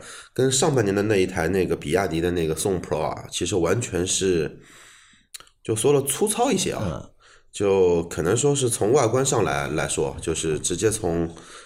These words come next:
Speaker 1: 什么呢？就直接从那种那个，就，就，就叫农村的那种小房子，
Speaker 2: 嗯。
Speaker 1: 平屋，对吧？
Speaker 2: 嗯。
Speaker 1: 那种土房子，哎，突然之间感觉变成了城市里的高楼大厦的这种感-，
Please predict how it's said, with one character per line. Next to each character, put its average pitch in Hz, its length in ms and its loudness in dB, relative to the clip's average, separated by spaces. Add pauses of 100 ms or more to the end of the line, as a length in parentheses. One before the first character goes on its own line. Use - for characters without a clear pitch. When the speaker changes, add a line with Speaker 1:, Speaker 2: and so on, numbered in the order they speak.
Speaker 1:
什 - 160 -8
么 67 80 -6
呢？ - 220 -4
就 78 180 0
直 78 160 -4
接 95 160 2
从 87 220 -2
那 87 80 4
种 80 240 0
那 82 160 2
个， 71 120 -2
就， 78 120 -4
就， 78 80 -2
就 85 120 -4
叫 82 200 -2
农 80 200 0
村 113 160 0
的 110 120 4
那 101 80 2
种 87 140 2
小 82 140 -2
房 78 240 -2
子， 101 280 -2
Speaker 2:
嗯。 92 200 0 (220)
Speaker 1:
平 90 260 0
屋， 117 200 4 (260)
对 90 120 -4
吧？ 82 100 2
Speaker 2:
嗯。 - 40 0
Speaker 1:
那 92 80 2
种 95 140 0
土 - 240 -2
房 82 220 -2
子， 80 200 -2
哎， 107 160 -2 (320)
突 - 140 0
然 131 140 2
之 123 100 2
间 120 240 2 (400)
感 85 160 -2
觉 101 140 0
变 135 120 2
成 107 200 0
了 110 340 2
城 - 240 0
市 127 120 0
里 120 40 4
的 85 100 0
高 110 140 0
楼 131 100 2
大 113 140 0
厦 170 140 -2
的 120 100 2
这 85 60 0
种 80 160 0
感-， 71 180 -4